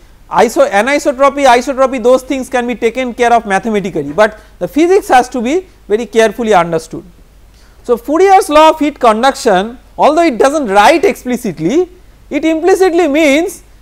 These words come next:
that if you have a thermal disturbance at a point that propagates in all directions at infinite speed. Okay.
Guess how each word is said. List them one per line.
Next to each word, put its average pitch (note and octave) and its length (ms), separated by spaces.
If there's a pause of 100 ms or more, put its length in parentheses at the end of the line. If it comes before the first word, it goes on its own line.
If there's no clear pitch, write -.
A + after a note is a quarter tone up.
(140)
that A3+ 300
if C4 140
you F4+ 180
have F4+ 240
a E4 180
thermal C4 480
disturbance C#4+ 640
at A#3 140
a A3+ 80
point A#3+ 520 (540)
that C4 400 (220)
propagates D#4 800 (260)
in B3 240
all D4+ 340
directions D4 800 (140)
at A#3+ 280
infinite A3+ 600
speed. C#3+ 320 (1080)
Okay. G3+ 340